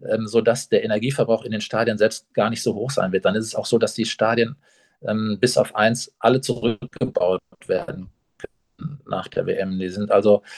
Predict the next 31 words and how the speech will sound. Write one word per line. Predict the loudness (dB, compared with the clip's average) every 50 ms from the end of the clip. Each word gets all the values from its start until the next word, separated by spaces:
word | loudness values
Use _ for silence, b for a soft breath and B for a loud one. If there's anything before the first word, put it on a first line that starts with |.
| B B B
das | -10 -6 -4
sind | -4 2 2
so | 4 6
Baukastensysteme | 6 6 6 6 4 0 -2 -2 -2 -2 -2 -2 -2 -2 -6 -6 0 2 4 4 4 2 0 -2
und, | -2 -2 -4 -4 -6 -10 b b b b b b b b b b -6
ähm, | -2 0 0 2 2 2
die | 2 4 6
werden | 6 6 6 4
zum | 0 -2 -2 -2 -2 -6 _ _
Teil | -2 0 2 4 4 2 2 -2 _ _ _ -20 -6 0
ganz | 2 4 4 4 2 0 2
wieder | 2 2 2
zurückgebaut | 0 -2 -6 -6 -4 -4 -2 0 2 2 2 2 0
und | -6 -12 -12
zum | -10 -10 -10 -10 -6
Teil | -2 0 2 2 2
nur | 2 0 0 -2
ein, | -2 -8 -10
ein | -8 -8 -8 -8 -8 _
Teil | -2 4 6 8 8 8
der | 8 6 6
Zuschauertribünen. | 4 0 0 0 0 0 0 -2 -4 -8 -8 -6 -6 -6 -6 -6
Die | 0 4
werden | 6 6 6 6
dann | 2 0 -2
sozusagen | -2 -4 -4 0 2 2 2 2
die | -2 -4
Kapazitäten | -4 -4 -4 -4 -6 -6 -8 -2 2 2 2 2 0 -2
halbiert | -2 0 0 0 2 4 4 4 4 2
und | -4 -14 -12
diese, | -4 -2 0 -2 -2